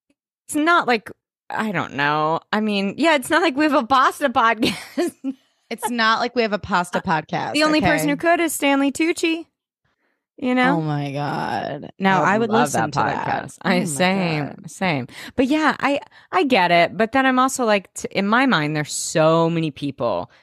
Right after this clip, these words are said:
Speaker 1: doing pop culture, current, you know, like, and I'm like, there, I mean, how do you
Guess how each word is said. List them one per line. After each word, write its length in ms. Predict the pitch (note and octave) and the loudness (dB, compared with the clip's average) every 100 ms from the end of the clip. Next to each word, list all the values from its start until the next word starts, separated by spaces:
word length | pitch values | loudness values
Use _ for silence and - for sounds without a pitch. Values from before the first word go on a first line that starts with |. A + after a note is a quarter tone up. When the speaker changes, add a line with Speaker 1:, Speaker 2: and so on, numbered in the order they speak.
| _ D3 | _ -8
Speaker 1:
doing 680 | D#3 D#3 D3 C#3 C3+ C3+ B2+ _ _ _ _ _ - | -2 0 0 0 -2 -6 -8 _ _ _ _ _ -6
pop 300 | G3+ F3 - | 0 0 0
culture, 1080 | - E3 D#3+ - E3+ D3+ D3 D3 C#3+ C#3 - | 0 0 0 -4 -2 0 2 2 2 0 -2
current, 400 | - F#3 F3 - | -2 2 2 2
you 180 | G3 F#3+ | 0 2
know, 160 | E3+ | 2
like, 400 | D#3+ D3+ C#3+ - - - _ _ - | 2 2 0 -2 -18 -20 _ _ -2
and 160 | G#3+ | 0
I'm 220 | G3+ A3 | 2 0
like, 280 | A3+ A3 G3+ F3+ | 2 0 -2 -2
there, 220 | A#3+ A#3+ | -2 -2
I 160 | G#3+ A#3 | -2 0
mean, 420 | A#3+ A#3 A#3 A3+ | 2 2 0 -2
how 340 | F#3 - A3+ A#3 | -6 -2 2 2
do 100 | A#3 | 2
you 220 | A#3 A3+ | 2 0